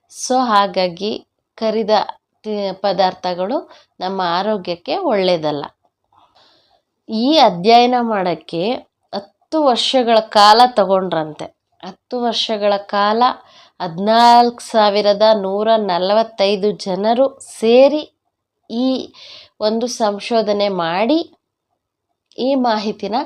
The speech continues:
ಕೊಟ್ಟಿದ್ದಾರೆ. ಈ ರೀತಿಯ ಡಯಟ್ ಪ್ಲಾನ್ ನಮ್ಮ ಆರೋಗ್ಯಕ್ಕೆ ಒಳ್ಳೆಯದು, ಆರೋಗ್ಯದ ದೃಷ್ಟಿಯಿಂದ ತುಂಬ ಒಳ್ಳೆಯದು ಅಂತ ತಿಳಿಸ್ಕೊಟ್ಟಿದ್ದಾರೆ.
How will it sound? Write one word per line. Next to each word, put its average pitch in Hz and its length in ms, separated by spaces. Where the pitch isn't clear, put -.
ಕೊಟ್ಟಿದ್ದಾರೆ. 208 680
ಈ 254 200
ರೀತಿಯ 247 520
ಡಯಟ್ 208 560
ಪ್ಲಾನ್ 247 300
ನಮ್ಮ 214 280
ಆರೋಗ್ಯಕ್ಕೆ 202 720
ಒಳ್ಳೆಯದು, 202 840
ಆರೋಗ್ಯದ 214 560
ದೃಷ್ಟಿಯಿಂದ 220 600
ತುಂಬ 214 300
ಒಳ್ಳೆಯದು 214 540
ಅಂತ 196 260
ತಿಳಿಸ್ಕೊಟ್ಟಿದ್ದಾರೆ. 202 1000